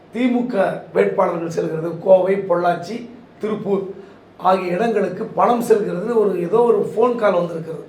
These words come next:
வருமான வரித்துறை உள்ள போயிட்டாங்க. விடிய விடிய சோதனை, முப்பத்தி ரெண்டு கோடி ரூபாய் எடுத்து விட்டார்கள். எடுத்துட்டு பார்த்தீங்கன்னா, அவங்க எல்லாமே அக்கவுண்ட் பண்ணி வச்சிருக்காங்க. அதாவது, தேர்தல் அறிவிக்கப்பட்ட நாள் முதல்,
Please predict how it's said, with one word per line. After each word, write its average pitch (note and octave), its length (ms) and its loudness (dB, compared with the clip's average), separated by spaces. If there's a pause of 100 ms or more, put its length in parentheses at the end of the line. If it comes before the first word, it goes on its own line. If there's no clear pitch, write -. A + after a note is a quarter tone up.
வருமான G#3 360 4
வரித்துறை F3+ 360 0
உள்ள F#3 180 0
போயிட்டாங்க. F#3+ 500 -4
விடிய G3 280 -4
விடிய F3+ 220 -2
சோதனை, F#3+ 360 -4
முப்பத்தி G#3 340 -6
ரெண்டு F#3 260 -6
கோடி E3 140 -6
ரூபாய் G3 180 2
எடுத்து F#3+ 240 0
விட்டார்கள். E3 440 0 (540)
எடுத்துட்டு A3 480 4
பார்த்தீங்கன்னா, F#3 300 0
அவங்க G3+ 220 -2
எல்லாமே G#3 280 2
அக்கவுண்ட் A3+ 320 -2
பண்ணி G3 160 0
வச்சிருக்காங்க. D3 440 -2 (420)
அதாவது, A3 480 4
தேர்தல் B3 680 4 (360)
அறிவிக்கப்பட்ட G#3 720 0
நாள் F#3+ 360 6
முதல், F3+ 460 2